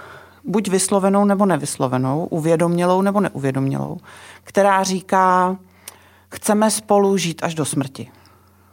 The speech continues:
Protože pak se oba budete chovat tak, abyste neohrozili to, že spolu budete žít až do smrti. A nebo jsi se základní dohodou:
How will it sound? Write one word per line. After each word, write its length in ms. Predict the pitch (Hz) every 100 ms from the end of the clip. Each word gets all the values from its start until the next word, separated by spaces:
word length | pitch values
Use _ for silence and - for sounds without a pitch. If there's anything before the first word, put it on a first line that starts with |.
| _ -
Protože 140 | 202
pak 220 | 208 220
se 120 | -
oba 260 | 240 214 214
budete 300 | 208 226 247
chovat 280 | - 233 233
tak, 240 | 147 82 - - - - - - -
abyste 340 | 190 208 214
neohrozili 760 | 202 - 233 233 233 214 202
to, 140 | - 156
že 100 | 180
spolu 240 | - 185
budete 280 | 170 165 160
žít 180 | 160 -
až 100 | 151
do 100 | 127
smrti. 400 | - 117 - - - _ _ - - - - - -
A 80 |
nebo 160 | 220 240
jsi 180 | 233 254
se 140 | 240
základní 520 | 220 202 208 214 220
dohodou: 800 | 202 185 190 185 180 180 180 180